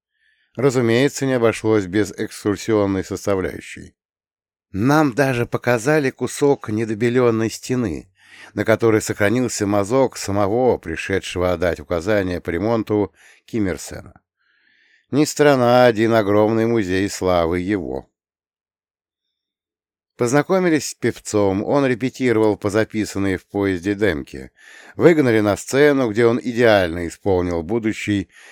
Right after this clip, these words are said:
всесеверокорейский шлягер с первой попытки. Далее выгнал на сцену Олю, которая тоже ожидаемо блестяще справилась. Ещё будут образцово-показательные детско-этнические ансамбли,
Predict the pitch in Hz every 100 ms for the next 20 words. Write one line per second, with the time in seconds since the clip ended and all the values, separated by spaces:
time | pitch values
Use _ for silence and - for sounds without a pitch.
0 | - - - 151 127 - 120 110 101 95
1 | 101 113 101 - 104 - 104 98 71 73
2 | - - 104 90 82 85 - - _ -
3 | _ _ _ _ _ _ _ _ _ 95
4 | 151 175 165 139 139 135 131 127 117 -
5 | 135 139 117 95 90 90 - - - -
6 | 143 160 135 139 165 139 139 98 104 92
7 | 110 117 117 95 101 - - 82 - 80
8 | - 80 - - - _ _ _ _ _
9 | _ _ _ _ - 120 - 170 175 139
10 | 139 135 - _ - - 113 120 135 -
11 | - 170 147 117 117 113 113 107 107 104
12 | 101 87 98 98 - 95 90 - 87 80
13 | 82 - 85 92 92 87 - 143 139 120
14 | 113 110